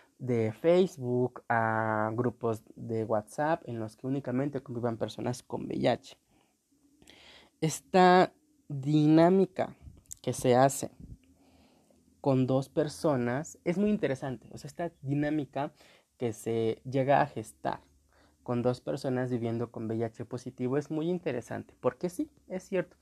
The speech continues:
En dado caso, puede que la persona que vive con V I H entienda más si es que esta persona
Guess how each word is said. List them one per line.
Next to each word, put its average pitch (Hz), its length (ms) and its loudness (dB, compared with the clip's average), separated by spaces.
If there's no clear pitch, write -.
En 131 600 0
dado 156 260 4
caso, 156 420 -2
puede 180 380 2
que 135 100 -8
la 113 160 -6
persona 127 440 -10
que 131 100 -10
vive 120 240 -6
con - 180 -16
V 107 120 -6
I 107 60 -2
H 107 240 -8
entienda 113 640 -8
más 120 400 -8
si 143 340 -2
es 175 180 -2
que - 100 -6
esta 156 300 -6
persona 143 560 -4